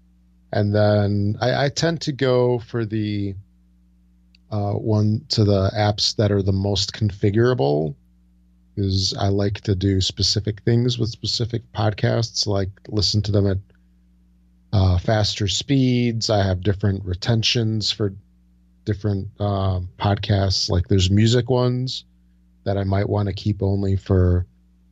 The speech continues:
three weeks and delete 'em if I didn't listen to 'em, but other ones I might wanna keep ten. There's a couple that I keep every episode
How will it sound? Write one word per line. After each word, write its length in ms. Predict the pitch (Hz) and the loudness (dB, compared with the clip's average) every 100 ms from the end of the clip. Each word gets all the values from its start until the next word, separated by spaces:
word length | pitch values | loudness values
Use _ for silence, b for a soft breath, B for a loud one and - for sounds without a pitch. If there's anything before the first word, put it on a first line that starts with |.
| - | -2
three 200 | 120 101 | 2 4
weeks 380 | 104 113 - - | 4 2 0 -2
and 120 | 95 | -2
delete 300 | 92 95 98 | -2 -2 0
'em 120 | 98 | 0
if 140 | 98 98 | 0 0
I 80 | 92 | 0
didn't 280 | 98 95 | 2 2
listen 260 | 95 - 107 | 2 0 0
to 240 | - 110 107 | 4 4 6
'em, 160 | 110 98 | 4 2
but 220 | 92 - | 0 0
other 220 | 95 95 | -2 0
ones 280 | 95 95 92 | 0 -2 -2
I 60 | 90 | -2
might 200 | 95 104 | 0 2
wanna 220 | 98 98 | 2 0
keep 280 | - 110 - | -2 -4 -2
ten. 520 | 131 135 98 85 90 | 0 0 0 -4 -8
There's 200 | 95 98 | -6 -4
a 60 | 101 | -4
couple 380 | 104 98 107 98 | -6 -4 -2 0
that 120 | 101 | -2
I 80 | 95 | -2
keep 260 | 95 107 104 | -4 -6 -4
every 280 | 98 98 85 | -4 -4 -6
episode 560 | 82 - - 55 - | -6 -4 -4 -4 -6